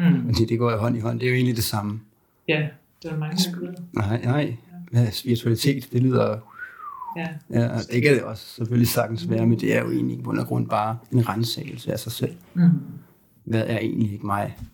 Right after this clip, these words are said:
Speaker 2: Hvad er blevet påduttet udefra?
Speaker 1: Mm.
Speaker 2: Som ikke resonerer med min essens, min mavefornemmelse, og hvad er jeg egentlig indenfra? Så det er jo egentlig at gå sig selv i sømne.
Speaker 1: Ja.
Speaker 2: Så for dig er det måske en, der også... Ja, hvad er det, der startede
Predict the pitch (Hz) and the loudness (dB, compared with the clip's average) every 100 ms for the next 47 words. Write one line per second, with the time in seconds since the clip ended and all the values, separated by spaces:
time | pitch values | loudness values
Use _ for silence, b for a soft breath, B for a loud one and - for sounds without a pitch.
0 | _ _ 110 110 117 117 113 113 123 117 | _ _ 0 2 2 0 0 2 2 4
1 | 120 151 - - - _ 180 175 170 147 | 4 2 2 -4 -6 _ -6 -6 -6 -14
2 | B B _ 113 123 123 113 120 127 127 | B B _ 4 4 2 2 2 2 2
3 | 117 107 - 170 143 147 - - b - | 2 2 2 2 2 -6 -10 -16 b 2
4 | 120 117 117 151 170 147 - 120 - 113 | 4 6 6 4 4 0 0 -6 0 0
5 | 110 110 113 110 107 110 110 113 117 - | 0 0 0 2 0 0 2 2 0 -6
6 | - - - 110 117 117 117 131 127 127 | -12 -16 -2 -2 0 2 2 2 4 2
7 | 123 120 110 110 127 - B B _ _ | 2 2 0 2 0 -2 B B _ _
8 | 127 113 123 123 131 123 B B 170 170 | 0 2 2 2 0 -8 B B -12 -12
9 | - _ _ - _ _ - 120 117 131 | -14 _ _ -20 _ _ 0 2 6 8
10 | 165 147 127 120 117 131 123 127 123 120 | 8 4 2 0 0 -4 -2 0 2 2
11 | 120 120 117 - - - - 294 - - | 2 0 -2 -6 -12 -16 -18 -14 -6 -2
12 | - 131 139 139 117 127 123 160 | 2 2 2 0 2 2 2 2